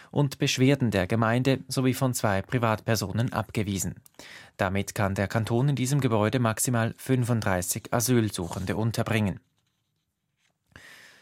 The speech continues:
Der Bundesrat hat beschlossen, über welche Vorlagen es Ende September eine Abstimmung gibt. Es geht um das Bundesgesetz über den Nachrichtendienst sowie um die Volksinitiativen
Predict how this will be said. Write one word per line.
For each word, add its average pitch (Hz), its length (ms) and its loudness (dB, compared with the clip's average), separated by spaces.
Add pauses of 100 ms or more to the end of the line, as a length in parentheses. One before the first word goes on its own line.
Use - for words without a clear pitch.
(220)
Der 151 60 4
Bundesrat 151 500 4
hat 101 160 -2
beschlossen, 123 480 2
über 127 280 2
welche 113 380 2
Vorlagen 131 600 2
es - 160 0
Ende 107 200 0
September 110 540 2
eine 139 220 2
Abstimmung 95 520 -2
gibt. - 380 -2 (480)
Es - 140 -4
geht 104 240 -2
um 101 100 -2
das - 180 -2
Bundesgesetz 135 680 2
über 127 200 0
den 139 200 2
Nachrichtendienst 120 920 0 (320)
sowie 143 380 0
um 110 240 -2
die 98 140 -6
Volksinitiativen 127 1200 2